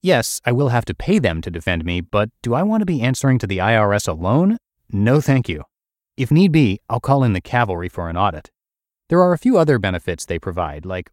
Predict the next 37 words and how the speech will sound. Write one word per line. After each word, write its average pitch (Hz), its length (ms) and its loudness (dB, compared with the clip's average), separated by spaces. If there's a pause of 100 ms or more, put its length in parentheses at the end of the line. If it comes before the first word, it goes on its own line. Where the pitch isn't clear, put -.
(120)
filing 123 380 2
electronically, 131 920 -2
sending 160 380 2
the 113 80 2
refund, 95 560 -2
if 110 160 -10
there 92 140 -4
is 113 140 -4
one, 80 240 -8
to - 100 -8
my 87 120 -4
checking 120 360 0
account, 82 360 -6 (320)
and 156 200 0
keeping 202 260 2
me 170 100 6
away 113 300 4
from 95 220 -2
common 120 340 0
tax - 300 -4
filing 92 420 -4
mistakes 87 580 -4
that 95 200 -4
could 101 100 -6
either 92 240 -6
cost - 380 -4
me 120 100 0
a 92 60 -4
penalty 110 560 -2 (100)
or 117 160 -4
lose 117 240 -2
time 151 320 -2
in 90 100 0
getting 90 220 -2
back 87 240 -2
my 85 80 -6
refund. 87 480 -4